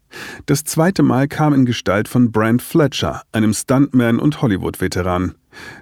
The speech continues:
Trimble beeindruckte Fletcher mit ihrer Leidenschaft und ihrem absoluten Willen zu harter Arbeit. Schließlich wurde er ihr Mentor. "Hollywood ist ein unglaublicher Ort", schwärmt Sarah. "Hier kann man jeden Tag jemanden treffen, der einen ganz nach oben bringt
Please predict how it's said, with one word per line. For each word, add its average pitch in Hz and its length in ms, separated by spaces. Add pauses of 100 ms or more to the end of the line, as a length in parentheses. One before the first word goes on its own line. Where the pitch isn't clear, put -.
Trimble 170 360
beeindruckte 123 640
Fletcher 101 400
mit 87 140
ihrer 80 180
Leidenschaft 104 640
und 104 140
ihrem 98 220
absoluten 107 800
Willen 104 260
zu 101 240
harter 87 320
Arbeit. - 480 (140)
Schließlich 110 580
wurde 147 200
er 147 160
ihr 156 140
Mentor. 95 520 (920)
"Hollywood 175 460
ist - 180
ein 123 220
unglaublicher 104 840
Ort", - 220
schwärmt - 320
Sarah. - 420 (160)
"Hier 139 180
kann 147 140
man 139 160
jeden 165 340
Tag 117 280
jemanden 120 340
treffen, 104 420
der 107 140
einen 131 200
ganz 165 300
nach 139 120
oben 127 320
bringt 113 300